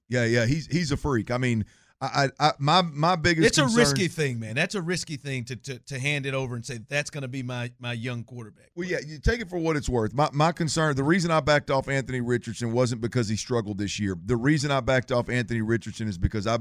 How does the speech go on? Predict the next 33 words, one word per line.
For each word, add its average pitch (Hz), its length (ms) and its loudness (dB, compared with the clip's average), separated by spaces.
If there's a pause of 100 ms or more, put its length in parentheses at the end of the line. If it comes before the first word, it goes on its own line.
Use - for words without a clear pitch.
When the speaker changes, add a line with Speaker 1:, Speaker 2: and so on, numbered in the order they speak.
(120)
Speaker 1:
I 135 160 2
believe 135 480 -2
that 113 120 -2
it's 113 120 -6
gonna 120 160 -8
be, 107 320 -4 (440)
like, 117 180 -12 (100)
I, 131 40 -14 (160)
there 147 160 0
were 143 160 -2
moments 156 540 0
in 143 140 -4
ball 131 260 2
games 123 340 -2
where 107 140 -2
he 120 160 0
was 131 160 -2
struggling, 98 640 -4 (840)
to 127 100 -4
where 120 520 2 (180)
the 120 120 -4
look 135 320 2
in 139 80 2
his 123 220 2
face 123 340 -2
is 101 120 -8
like 107 160 -4
he 120 120 -4
wasn't 110 340 -4
even 98 180 -4
in 90 60 -8
the 76 80 -12
stadium. 78 480 -10